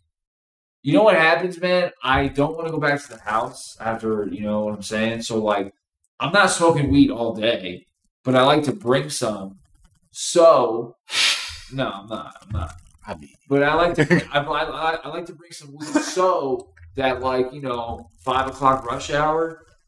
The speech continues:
Speaker 1: if I, some, instead of, like, leaving Costco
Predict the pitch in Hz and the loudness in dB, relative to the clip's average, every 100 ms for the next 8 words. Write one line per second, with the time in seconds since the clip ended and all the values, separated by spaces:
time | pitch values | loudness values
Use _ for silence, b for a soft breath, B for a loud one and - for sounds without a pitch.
0 | _ - - - - - 143 143 - 143 | _ -20 -20 -14 -6 0 0 -2 -4 2
1 | 143 127 131 - _ _ _ _ 95 110 | 2 4 0 0 _ _ _ _ -6 -4
2 | 123 120 110 104 107 110 - 120 120 123 | -2 -4 -4 -2 -2 -2 0 2 2 0
3 | 120 | -6